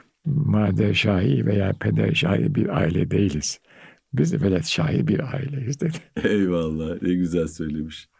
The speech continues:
Speaker 2: Şimdi mesela çocukların her yaptığına onaylamak, her yaptığını onaylamak, her yaptığına eyvallah etmek,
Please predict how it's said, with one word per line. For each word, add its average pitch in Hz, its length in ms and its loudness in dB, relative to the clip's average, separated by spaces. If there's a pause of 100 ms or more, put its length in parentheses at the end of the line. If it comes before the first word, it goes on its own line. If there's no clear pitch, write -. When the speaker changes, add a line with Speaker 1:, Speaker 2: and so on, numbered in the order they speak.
(380)
Speaker 2:
Şimdi 135 580 -2
mesela 98 300 -4
çocukların 120 580 -4
her 156 280 -6
yaptığına 113 840 -2 (480)
onaylamak, 98 680 0
her 110 160 0
yaptığını 101 460 0
onaylamak, 90 680 -2
her 110 160 -6
yaptığına 98 680 -2 (400)
eyvallah 95 520 0
etmek, 85 560 -4